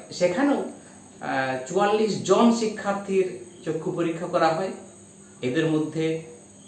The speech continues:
একজনের চোখের সমস্যা থাকার কারণে তাকেও রেফার করা হয়েছে। এইভাবে আমরা কতুলপুর ব্লকের প্রতিটি বিদ্যালয়ে পৌঁছতে চাই এবং, আহ, প্রতিটি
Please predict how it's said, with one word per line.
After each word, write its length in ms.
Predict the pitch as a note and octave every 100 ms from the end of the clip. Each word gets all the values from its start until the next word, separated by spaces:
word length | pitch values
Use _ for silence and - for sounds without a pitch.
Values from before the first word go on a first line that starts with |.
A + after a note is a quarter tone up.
| -
একজনের 600 | B2 B2 C3 D#3+ D#3 D#3
চোখের 540 | C#3+ B2 D3+ D3 D3+ - - -
সমস্যা 440 | - C#3 C#3 - D#3 -
থাকার 260 | D3+ C#3
কারণে 400 | C3+ D3 D#3+ - - - - - - -
তাকেও 280 | A2+ - F#3+
রেফার 260 | C#3 C#3 A#2+
করা 180 | A#2+ G#2
হয়েছে। 340 | G#2+ F#2 - - - - - - - - - - - -
এইভাবে 640 | D3 E3 F#3 E3 C3 F#2+ - - - - -
আমরা 520 | B2 C3 C3+ B2+ - - - -
কতুলপুর 440 | D3 D3+ D#3+ E3 C#3+
ব্লকের 760 | C#3 C#3 D3+ D#3 D#3+ - - -
প্রতিটি 440 | F3+ F#3 B3+ B3
বিদ্যালয়ে 560 | A3+ D3 B2 C#3+ D3 C#3+
পৌঁছতে 400 | D3+ D3 D#3+ D#3+
চাই 320 | D3 D#3 E3 - - - - - - -
এবং, 480 | C3+ D3+ D#3 - - - - - - - - -
আহ, 60 | - A2 G#2+ - - -
প্রতিটি 720 | E3 E3+ G3+ G#3+ A3 A3